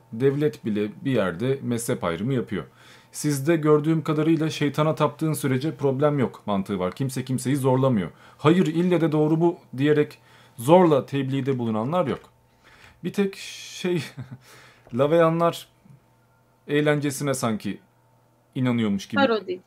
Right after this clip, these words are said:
Speaker 1: Şöyle diyebiliriz. Ya, şeytan diye bir varlık varsa ve bu varlık Allah'a karşı gelmişse, gider yapmışsa,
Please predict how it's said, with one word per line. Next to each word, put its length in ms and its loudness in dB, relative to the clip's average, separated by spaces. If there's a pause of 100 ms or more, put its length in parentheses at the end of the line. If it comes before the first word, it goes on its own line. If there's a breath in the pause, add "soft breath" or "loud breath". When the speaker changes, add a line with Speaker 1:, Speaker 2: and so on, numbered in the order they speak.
(580 soft breath)
Speaker 1:
Şöyle 340 2
diyebiliriz. 560 -4 (260 soft breath)
Ya, 300 2 (200)
şeytan 460 0
diye 200 2
bir 80 2
varlık 380 2
varsa 440 0 (260)
ve 160 0
bu 100 0
varlık 480 2 (460)
Allah'a 400 2
karşı 300 0
gelmişse, 680 -2 (180)
gider 280 2
yapmışsa, 640 -2